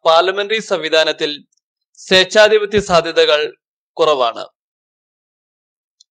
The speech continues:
അടുത്തതായി ഇന്ത്യൻ എക്സിക്യൂട്ടീവിന്റെ ഘടന എന്താണെന്ന് നമ്മൾക്ക് പരിശോധിക്കാം. ഇന്ത്യയിൽ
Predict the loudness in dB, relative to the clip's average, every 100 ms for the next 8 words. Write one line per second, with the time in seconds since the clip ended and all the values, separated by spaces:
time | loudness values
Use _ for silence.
0 | -8 -4 0 0 0 -4 -16 _ _ _
1 | _ _ -18 -10 0 2 2 -4 -4 -4
2 | -2 -2 -2 -4 -2 0 0 -4 -4 -2
3 | 0 -2 0 0 0 -2 -4 -4 -6 -8
4 | -6 -6 -6 -8 -10 -10 -10 -10 -12 _
5 | _ _ _ _ _ _ _ _ -12 -6
6 | 0 2